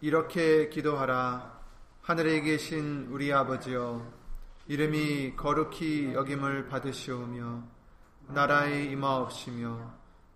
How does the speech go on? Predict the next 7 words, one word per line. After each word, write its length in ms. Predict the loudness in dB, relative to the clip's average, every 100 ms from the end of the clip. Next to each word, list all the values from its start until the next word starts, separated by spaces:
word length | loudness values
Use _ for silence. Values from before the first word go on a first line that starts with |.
| -8
뜻이 420 | -6 -2 -2 -2
하늘에서 840 | -2 -4 2 2 2 2 2 2 0
이룬 300 | -4 -4 -2
것 180 | -4 -2
같이 720 | -2 -2 -8 -10 -8 -8 -10 -18 -20 -10
땅에서도 920 | -2 -2 -2 -6 -6 -2 0 0 -2 -4
이루어지이다. 1300 | -2 0 -2 -4 -6 -10 -10 -8 -8 -8 -10 -10 -12